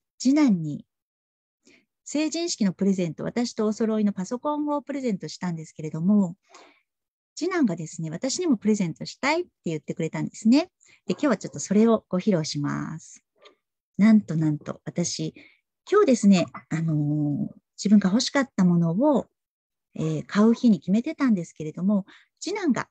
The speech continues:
買ってくれたので、今日からこれを使い始めようかなって思ってます。なんとなんと、この白い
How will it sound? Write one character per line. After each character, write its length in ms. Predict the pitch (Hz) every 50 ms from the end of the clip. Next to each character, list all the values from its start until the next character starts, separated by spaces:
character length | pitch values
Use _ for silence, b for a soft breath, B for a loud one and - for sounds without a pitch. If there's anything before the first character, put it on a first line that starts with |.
| _ _
買 160 | - - 175
っ 20 | - _ _
て 160 | - 165 165 -
く 120 | - 180
れ 100 | 180 170
た 140 | - 180 165
の 120 | 160 151
で、 200 | 147 156 147 151 b b b b b _ _
今 120 | - 370 392
日 40 | -
か 100 | 247 190
ら 140 | 160 - _ _ _ _ - - _ _ _ _ _ _
こ 100 | _ -
れ 140 | 175 170 160
を 180 | 151 151 - - _ _ _ _ _ _ _
使 160 | - - - 180
い 60 | 175
始 200 | 165 170 - 180
め 80 | 180
よ 80 | 180 170
う 40 | -
か 100 | - 180
な 200 | 202 269 311 330
っ 60 | -
て 80 | - 180
思 140 | 165 156
っ 40 | 151
て 140 | - - -
ま 160 | 131 139 139
す。 240 | - - - _ _ _ _ b b b b b b _ _ _ -
な 140 | 190 190
ん 60 | 190 196
と 140 | - 151
な 120 | 151 147 147
ん 40 | 147
と、 140 | - -
こ 140 | - - 143
の 140 | 143 135 - _ _ _ _ _ _ _ _ _ _ _ _ _ _ _ _ _ _ _ _ _ _ _ _ _ _ _ _ _ _ _ _ _ _ _ _ _ _ _
白 360 | - - - - 226 269 311
い 160 | 277 - -